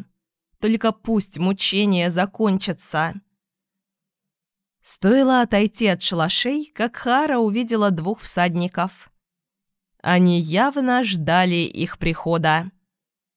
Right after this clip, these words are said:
С мечами, в кольчугах, небритые.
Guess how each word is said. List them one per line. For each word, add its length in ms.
С 160
мечами, 760
в 120
кольчугах, 920
небритые. 960